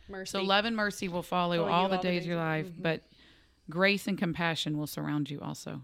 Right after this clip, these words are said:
Speaker 2: That's cool. And he contents with you with good as lo-, he content you with good as long as you live, so that your youth is renewed like an eagle. So we share that in hopes that whoever's listening finds, um, encouragement from
Speaker 1: Yes.
Speaker 2: Psalms one oh three,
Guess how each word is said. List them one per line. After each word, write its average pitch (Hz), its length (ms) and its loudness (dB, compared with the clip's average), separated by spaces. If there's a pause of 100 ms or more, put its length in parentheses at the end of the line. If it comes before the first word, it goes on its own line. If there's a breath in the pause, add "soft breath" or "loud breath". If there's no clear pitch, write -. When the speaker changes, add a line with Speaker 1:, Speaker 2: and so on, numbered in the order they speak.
Speaker 2:
That's 170 140 -10
cool. 147 220 -10 (400 loud breath)
And 180 120 0
he 202 200 2
contents 202 640 0
with 233 200 -2
you 170 400 -2
with 190 220 -2
good 180 260 2
as 160 160 0
lo-, - 80 -6 (160)
he 202 240 -6
content 226 520 -4
you 226 160 -4
with 220 240 0
good 160 280 -2
as 156 160 -2
long 160 200 0
as 170 100 -4
you 180 120 -2
live, 151 200 -2
so - 100 -12
that 151 200 -8
your 151 80 -4
youth 202 280 -4
is 233 160 -10
renewed 160 280 -4
like 147 160 -6
an 156 80 -6
eagle. 143 240 -8 (580 loud breath)
So - 120 -18
we 202 60 0
share 185 240 0
that 160 160 -2
in 151 60 -8
hopes 156 280 -10
that - 160 -10 (400)
whoever's 349 300 -2
listening 170 340 -4
finds, 160 560 -4 (1000 soft breath)
um, - 120 -4
encouragement 175 680 -6
from 160 260 -14
Speaker 1:
Yes. 370 340 4
Speaker 2:
Psalms 185 320 2
one 180 200 -2
oh 180 120 -2
three, 151 440 -6